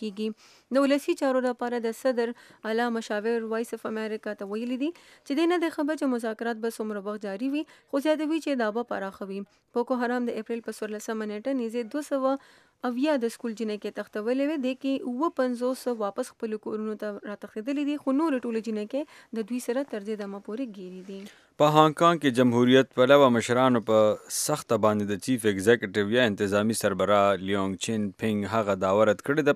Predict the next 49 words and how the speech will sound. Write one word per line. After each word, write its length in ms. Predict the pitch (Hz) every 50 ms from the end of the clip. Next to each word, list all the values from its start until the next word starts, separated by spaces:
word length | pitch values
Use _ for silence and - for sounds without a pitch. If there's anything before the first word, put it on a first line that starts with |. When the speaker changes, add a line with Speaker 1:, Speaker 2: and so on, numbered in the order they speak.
| -
Speaker 2:
په 40 | 127 - -
کومه 200 | 147 143 139 127
کې 100 | 131 127 -
چې 60 | - 120 113 123
هغه 240 | 127 123 123 120 117 113
ویلي 280 | 117 120 117 120 117 113
و 120 | 107 101
هانګ 160 | 98 95 95 90 - 113
کانګ 160 | 107 107 110 101
کې 200 | - 107 95 95
د 80 | 92 95
روانو 320 | 95 101 101 101 98 92
احتجاجونو 580 | 90 90 92 87 92 90 87 87 95 95 98 90 -
په 140 | 90 87 -
شا 160 | 131 139 160 156 139 120 110
بهرني 400 | 107 110 110 107 104 113 110 110
لاسونه 340 | 110 107 - 110 101 92 - - 95
کار 200 | 90 90 85 -
کوي. 160 | - 87 85 82 90
د 160 | 90 90 - 107
طالب 260 | 104 104 107 104 113 110
علمانو 360 | 117 120 120 117 113 110 98
د 100 | 101 - -
سازمان 440 | 101 98 92 104 107 110 107 107 98 -
سیکرټري 320 | - 101 - - - 95 90 92 110
جنرال 300 | 107 104 98 101 107 - - - - - - - - - - - _ -
ویلي 340 | 95 98 101 107 110 110 110 104 101
دي 100 | 110 110 104
چې 520 | - - - 92 90 87 90 98 95 90 -
چیف 180 | - 98 - - 98
ایگزیکټیو 540 | 90 85 92 117 117 - - - 101 95 90 101
دغه 160 | 104 101 95 -
خبرې 280 | - 95 92 104 98 98 92
د 100 | 92 92 90
ځان 180 | 104 107 104 95 90
نه 60 | 90 85 92
جوړې 200 | 87 85 90 - -
کړې 160 | 120 123 123 113
دي. 60 | 117 117
یاد 180 | 127 131 127 131
دې 180 | 127 110 123 120
وي 80 | 120 113
چې 240 | - 117 110 107 107
هانګ 140 | 107 107 104 -
کانګ 160 | 117 117 113 107
کې 140 | 110 101 104
جمهوریت 420 | 104 101 92 101 98 101 90 - -
پلوه 300 | 98 107 110 107 107 104
مظاهره 380 | 98 92 95 92 95 92 92